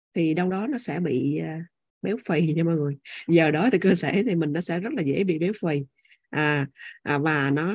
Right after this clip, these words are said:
đầy bụng thì mọi người sẽ không có ngủ được. Và nếu mình uống một ly sâm thì nó rất là êm dịu thần kinh cho mọi người ngủ. Thì, à, đây là những cái chia sẻ của mình về một cái sản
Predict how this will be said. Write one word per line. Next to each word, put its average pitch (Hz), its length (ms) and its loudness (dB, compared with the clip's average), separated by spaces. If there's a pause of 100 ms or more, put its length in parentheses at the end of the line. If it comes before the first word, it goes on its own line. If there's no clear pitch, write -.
(120)
đầy 151 240 0
bụng 135 300 -2
thì 139 160 -4
mọi 135 160 -2
người 143 160 -2
sẽ 131 200 -6
không 185 280 -6
có 170 240 -6 (220)
ngủ 151 180 -2
được. 156 160 2 (400)
Và 147 160 -2
nếu 165 180 0
mình 214 100 0
uống 196 120 0
một 202 120 -4
ly 185 140 2
sâm 175 240 -4
thì 160 120 -2
nó 139 100 -2
rất 196 100 -4
là 165 100 -6
êm 170 180 2
dịu 135 160 0
thần 143 160 -4
kinh 160 160 -4 (240)
cho 165 120 -4
mọi 147 140 -4
người 147 140 0
ngủ. 131 260 -2 (400)
Thì, 175 200 8
à, 165 160 6
đây 185 160 4
là 185 100 2
những 151 220 2
cái 214 180 -6
chia 208 140 2
sẻ 147 300 -6
của 180 120 -2
mình 165 260 0
về 143 180 0
một 135 180 -2
cái 190 100 -6
sản 135 300 -6